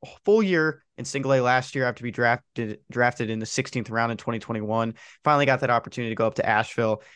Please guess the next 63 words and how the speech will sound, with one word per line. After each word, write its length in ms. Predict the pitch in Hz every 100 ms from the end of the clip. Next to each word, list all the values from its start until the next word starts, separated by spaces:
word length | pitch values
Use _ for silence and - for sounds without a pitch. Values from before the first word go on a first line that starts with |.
| _ -
Uh, 160 | 104
he 160 | 127 208
made 160 | 233
his 100 | 208
first 240 | - 175 165
start 220 | 165 151
on 100 | 135
July 320 | 135 123 135
third, 420 | 135 131 139 160 -
went 180 | 185 185
in, 240 | 147 135 -
uh, 260 | 135 120 123
went 180 | 131 - _ -
four 160 | 156
and 80 | 160
two 140 | 139 143
thirds 260 | 143 127
innings, 380 | 127 127 127 - _ _ 110
uh, 100 | 107
didn't 200 | 165 151
get 100 | 143
out 100 | 139
of 60 |
that 160 | 127 -
fifth 200 | 131 131
inning, 160 | 123
but 80 | 120
he 60 | 151
only 140 | 160
gave 100 | 151
up 60 | 117
two 160 | -
runs, 220 | 123 120 117
had 120 | 107
four 160 | 120
strikeouts. 600 | 110 - 113 110 117 113 - - _
Second 380 | - 160 156 151
i-, 140 | 143 -
second 280 | - 151 147
outing, 360 | 143 147 135 135 _ _ _ _ _ -
probably 280 | 151 151 139
not 160 | 135
something 240 | 151 135 135
to 60 |
mention, 340 | 127 135 147 131
a 40 |
little, 160 | 139 -
little 200 | 147 139
bit 120 | 127
more 160 | 135
roughed 280 | 120 127 131
one. 180 | 135 127
It, 160 | 131 123
it 40 |
was 140 | 135
kinda 160 | - 151
like 120 | 135
the 60 | 135
same 240 | 139 127
thing 120 | 135
for 100 | 110
Nolan 300 | 120 117 120
DeVoe's, 480 | 117 120 110 110 -